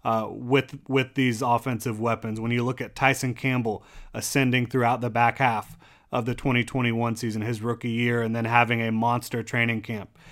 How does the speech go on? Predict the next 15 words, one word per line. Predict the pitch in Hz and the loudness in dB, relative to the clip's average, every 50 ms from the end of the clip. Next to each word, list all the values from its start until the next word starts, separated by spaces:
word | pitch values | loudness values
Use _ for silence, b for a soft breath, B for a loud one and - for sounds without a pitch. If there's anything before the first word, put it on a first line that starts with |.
| B B B B | B B B B
You | - 135 135 | 2 4 4
look | 127 131 131 127 - | 6 6 4 4 6
at | 139 131 127 - - | 4 4 4 2 -6
Sha-, | - - - - - 143 - - | -8 -6 -2 0 0 0 0 -2
Shaq | - - - 143 143 - 117 | -2 2 4 4 4 4 2
Griffin, | 104 143 143 135 - 123 113 | 0 0 0 0 -2 -4 -4
who | 110 110 127 123 | -2 -2 -2 -2
is | 120 110 | 0 0
a | 123 113 | -2 -4
quality | 104 - - - 131 131 131 123 127 120 | -4 -6 0 2 4 4 6 4 2 -2
starting | - - 135 127 127 123 113 - | 0 0 0 2 2 2 0 -4
cornerback | - - 135 131 127 120 110 117 113 113 - | -4 -2 0 0 0 0 2 0 0 0 -2
in | 120 117 117 | -4 -4 -4
this | 113 110 - - | -4 -6 -6 -6
league. | 127 123 117 104 101 | -6 -6 -6 -6 -10